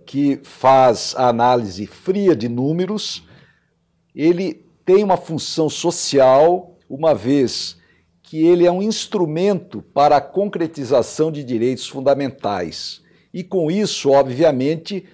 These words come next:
se busca alcançar a tão sonhada justiça social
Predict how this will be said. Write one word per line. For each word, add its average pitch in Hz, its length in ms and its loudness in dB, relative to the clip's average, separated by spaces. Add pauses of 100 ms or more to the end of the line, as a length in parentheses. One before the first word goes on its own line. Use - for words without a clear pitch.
se - 240 -10
busca 160 600 -2
alcançar 127 840 0 (420)
a 127 220 0
tão - 420 0
sonhada 143 600 2
justiça 156 640 -6
social 151 760 -2